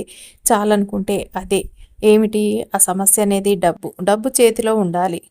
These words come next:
గుండెల్లో నిశ్చింత రావాలి. కానీ చాలామందికి డబ్బు రావాలంటే వంద సమస్యలు ఎదురవుతాయి. కష్టపడినా డబ్బు నిలవదు, సంపాదించినా చేతుల నుండి జారిపోతుంది, సేవ్ చేయాలనుకున్నప్పుడు అప్పులు ముందుకొస్తాయి. ఇలాంటి పరిస్థితుల్లో మీరు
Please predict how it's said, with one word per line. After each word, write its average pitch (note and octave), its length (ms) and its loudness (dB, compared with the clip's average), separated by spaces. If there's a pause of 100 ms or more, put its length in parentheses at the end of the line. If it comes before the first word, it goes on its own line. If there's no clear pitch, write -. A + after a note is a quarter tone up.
గుండెల్లో A#3 500 2
నిశ్చింత G#3 480 0
రావాలి. F#3 580 0
కానీ A#3+ 280 2
చాలామందికి A3 840 0
డబ్బు G3 280 0
రావాలంటే G3 680 4
వంద G#3 400 4
సమస్యలు G3 680 2
ఎదురవుతాయి. F#3 600 2 (560)
కష్టపడినా F3+ 640 0
డబ్బు C4+ 280 2
నిలవదు, C4 420 2 (100)
సంపాదించినా F#3+ 760 0
చేతుల B3+ 380 2
నుండి B3+ 260 0
జారిపోతుంది, B3+ 680 4 (580)
సేవ్ A#3+ 300 8
చేయాలనుకున్నప్పుడు B3+ 1000 2
అప్పులు B3+ 300 2
ముందుకొస్తాయి. B3+ 760 0 (240)
ఇలాంటి A#3+ 440 6
పరిస్థితుల్లో G3 840 0 (160)
మీరు G#3 280 4